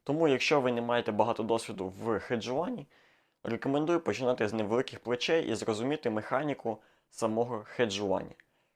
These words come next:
Після чого можете підбирати для себе комфортні плечі. Отож, якщо ви взяли на спот три B N B, то вам на фьючерсах потрібно відкрити позицію на таку ж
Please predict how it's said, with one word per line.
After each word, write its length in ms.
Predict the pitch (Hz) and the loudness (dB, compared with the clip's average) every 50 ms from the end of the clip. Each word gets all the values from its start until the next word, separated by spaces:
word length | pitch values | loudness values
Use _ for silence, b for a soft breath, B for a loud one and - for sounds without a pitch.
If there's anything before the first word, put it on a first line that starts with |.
| _ | _
Після 220 | - 160 165 196 170 | -6 -6 -4 -4 -4
чого 320 | - - 180 185 170 151 | -4 -2 -2 0 0 0
можете 420 | 131 127 143 147 135 139 - - 113 | 0 2 2 2 2 0 -4 -6 -4
підбирати 540 | - 127 107 101 123 123 151 170 - 117 | -4 -4 0 2 4 6 6 4 4 0
для 120 | 95 98 104 | -2 -2 -4
себе 260 | - - 131 113 - | -2 -2 -2 -2 -2
комфортні 480 | - - 110 - - 120 117 117 120 113 | -4 -6 -6 -2 2 0 0 2 0 -6
плечі. 440 | - - 156 165 160 - 107 101 - _ _ - | 0 4 4 4 4 2 -6 -10 -14 _ _ -2
Отож, 320 | 143 - 151 135 - - | 0 4 4 4 4 2
якщо 240 | - - - 151 143 | -2 0 2 2 4
ви 100 | 131 127 | 4 4
взяли 360 | 107 101 127 127 127 131 123 | 2 4 2 4 4 4 4
на 340 | 110 104 104 110 117 117 110 | 2 2 2 2 2 2 2
спот 480 | - - - - 123 120 107 - - b b b b b b | 0 -4 -2 4 6 6 6 4 0 b b b b b b
три 200 | - 117 139 131 | -2 2 2 2
B 80 | 101 110 | 4 2
N 200 | 117 117 117 110 | 0 0 0 2
B, 200 | 139 160 190 196 - _ _ _ _ _ _ _ _ _ _ - | 0 0 0 -2 -8 _ _ _ _ _ _ _ _ _ _ 0
то 200 | 120 123 123 113 | 4 6 6 6
вам 240 | 101 120 117 117 | 6 6 4 6
на 100 | 113 110 | 4 0
фьючерсах 520 | 110 - - 160 - 196 175 - - 156 - - | 0 0 -2 -2 0 0 -2 0 -2 -4 -2 0
потрібно 400 | 131 123 - 131 131 123 127 120 | -2 0 2 2 2 2 2 0
відкрити 380 | 117 - - - 139 131 131 - - - _ _ _ _ _ | 0 0 0 -2 0 0 0 -4 -6 -20 _ _ _ _ _
позицію 640 | - 117 107 110 131 143 139 - - 165 165 160 143 | -2 0 2 2 0 0 0 -2 -6 -4 -4 -6 -4
на 140 | 110 120 120 | -2 -4 -4
таку 360 | - - 120 - - 131 147 | -2 -2 -6 -4 0 0 0
ж 140 | 156 - - | 0 -2 -6